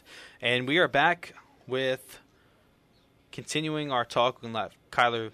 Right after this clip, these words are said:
think about it for a good minute, and we're going to go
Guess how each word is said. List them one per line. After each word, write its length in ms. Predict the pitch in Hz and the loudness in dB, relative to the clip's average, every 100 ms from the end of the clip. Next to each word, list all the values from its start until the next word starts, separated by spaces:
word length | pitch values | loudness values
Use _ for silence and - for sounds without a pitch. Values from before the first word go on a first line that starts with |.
| _ | _
think 200 | 143 127 | -6 -4
about 260 | 117 117 123 | 0 0 0
it 60 | |
for 340 | - 156 151 135 - - | -4 -2 -2 -4 -16 -10
a 100 | 175 | -6
good 200 | 170 180 | 0 0
minute, 360 | 143 143 175 - | 0 -2 -4 -6
and 300 | 127 120 117 | -10 -10 -8
we're 100 | 120 | -8
going 300 | 127 127 127 | -6 -6 -6
to 260 | 117 127 120 | -6 -6 -6
go 540 | 117 117 113 117 117 | -4 -4 -4 -6 -10